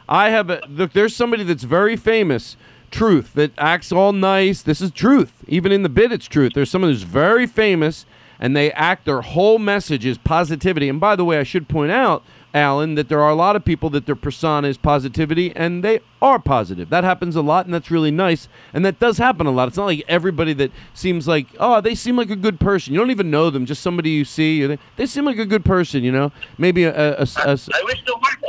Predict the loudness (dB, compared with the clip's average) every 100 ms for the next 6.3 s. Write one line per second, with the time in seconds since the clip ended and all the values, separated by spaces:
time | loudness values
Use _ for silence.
0 | -4 -4 -4 -4 -4 -2 -2 -4 -4 -6
1 | -4 -4 -2 -2 -4 -4 -4 -4 _ _
2 | 0 2 4 2 -2 -14 -8 -4 2 2
3 | 2 -4 -4 -2 -4 -10 -6 -4 -4 -6
4 | -12 _ -20 _ _ 0 4 2 2 0
5 | 2 2 2 2 0 -4 _ _ _ -8
6 | 0 2